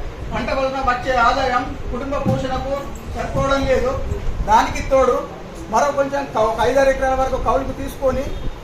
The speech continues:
ఒక పదిహేను సంవత్సరాల నుంచి, గత పదిహేను సంవత్సరాల నుంచి కౌలుకు తీసుకొని వ్యవసాయం చేస్తున్నాను సార్. ఆ కౌలు,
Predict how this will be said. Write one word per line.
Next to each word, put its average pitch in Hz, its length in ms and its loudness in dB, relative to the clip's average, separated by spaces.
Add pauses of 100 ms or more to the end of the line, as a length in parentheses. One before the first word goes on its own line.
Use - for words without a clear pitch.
(320)
ఒక 233 400 4
పదిహేను 277 340 6
సంవత్సరాల 277 360 4
నుంచి, 277 440 0 (680)
గత 269 260 2
పదిహేను 269 240 0
సంవత్సరాల 277 360 2
నుంచి 277 200 0
కౌలుకు 277 340 2
తీసుకొని 269 440 0
వ్యవసాయం 269 500 0
చేస్తున్నాను 269 540 0
సార్. 254 140 0 (680)
ఆ 214 220 2
కౌలు, 294 440 2